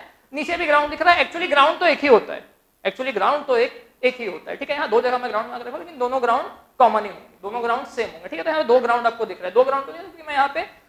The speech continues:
वीसीसी को ज़ीरो कर दिया हूँ। ज़ीरो करना मतलब क्या, एक voltage को ज़ीरो करना है तो आप उसको ground से connect कर दो, वो ज़ीरो हो जाएगा, ground के बराबर कर दो उसको, ठीक है। तो ये हो गया मेरे लिए figure। अब देखो मैं क्या करने वाला हूँ, इस figure को थोड़ा सा फ्लिप करता हूँ, इस figure को मैं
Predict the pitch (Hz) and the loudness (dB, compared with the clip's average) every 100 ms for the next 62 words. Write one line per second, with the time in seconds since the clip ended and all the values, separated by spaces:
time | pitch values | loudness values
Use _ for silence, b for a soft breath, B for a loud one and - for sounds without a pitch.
0 | _ 214 269 294 311 302 277 226 233 190 | _ -6 -6 -6 -8 -6 2 2 0 -4
1 | 214 208 254 285 277 285 285 285 277 302 | -4 -2 0 2 2 0 -2 -4 -2 -2
2 | 311 247 247 240 269 262 311 311 240 269 | -2 -2 -4 -4 -8 -10 -8 -6 -8 -6
3 | 285 285 294 277 208 302 302 233 - 160 | -6 -4 0 2 2 -2 0 -2 -2 -8
4 | - - _ _ 233 277 247 180 185 233 | -8 -20 _ _ -2 2 2 4 4 6
5 | 285 247 202 156 - - - - _ - | 6 6 -2 -6 -8 -18 -20 -20 _ -14
6 | 311 359 - _ _ - 247 247 247 247 | -10 -10 -14 _ _ 2 6 8 6 0
7 | 240 247 294 - - - - - - - | 0 0 0 -2 -12 -14 -8 -6 -6 -8
8 | - _ _ 302 311 330 339 330 330 311 | -12 _ _ -4 -4 -6 -2 -2 0 0
9 | 320 285 320 349 - - - - 320 349 | 2 4 4 2 -10 -16 -12 -10 0 0
10 | 320 294 - - - 254 247 170 - 156 | 0 -2 0 -2 -4 -4 -4 -10 -10 -20
11 | _ _ _ 208 - 233 262 254 220 | _ _ _ -20 -10 -6 -4 -6 -10